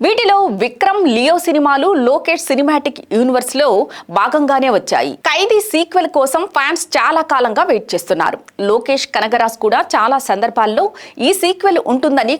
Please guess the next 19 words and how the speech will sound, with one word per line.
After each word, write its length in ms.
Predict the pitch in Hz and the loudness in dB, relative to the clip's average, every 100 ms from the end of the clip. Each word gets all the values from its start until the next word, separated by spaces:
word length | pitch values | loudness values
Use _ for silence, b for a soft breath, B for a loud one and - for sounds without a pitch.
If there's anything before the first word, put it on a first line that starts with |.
| 277 | 0
క్లారిటీ 360 | 214 240 262 - - | 0 0 -4 -8 -10
ఇస్తూ 160 | - 170 | -4 -2
వచ్చాడు. 340 | 147 147 127 - B B - | 0 0 -2 -4 B B -4
విక్రమ్ 340 | 453 - 320 247 | -4 0 0 2
మూవీ 220 | 226 277 294 262 | 2 0 0 0
తర్వాత 340 | 240 240 359 453 - | 0 0 0 -4 -2
ఖైదీ 320 | 254 311 320 302 | 0 0 0 -2
టూ 80 | 294 262 | -2 -2
స్టార్ట్ 260 | - 226 262 277 | 0 -2 0 -2
చేస్తానని 520 | 233 240 220 214 285 - 190 | -2 -2 -2 -2 -4 -2 -2
అందరూ 220 | 202 254 196 | 0 0 2
భావించారు. 460 | 156 156 - 135 - _ - 208 | 0 -2 -2 -2 -4 _ -4 -2
దళపతి 360 | 226 - 254 202 | 0 -2 -4 -2
విజయ్ 240 | 208 262 285 - | -2 0 0 -2
అవకాశాలు 460 | 269 247 240 220 202 170 | -2 -2 -2 0 0 0
ఇవ్వడంతో 400 | 185 196 - 370 302 B B 247 | -2 -2 0 -2 -2 B B 0
లియో 200 | 294 349 392 | 2 2 2
చిత్రాన్ని 360 | 349 311 269 262 - | 0 0 -2 -2 -2
స్టార్ట్ 220 | 190 | -2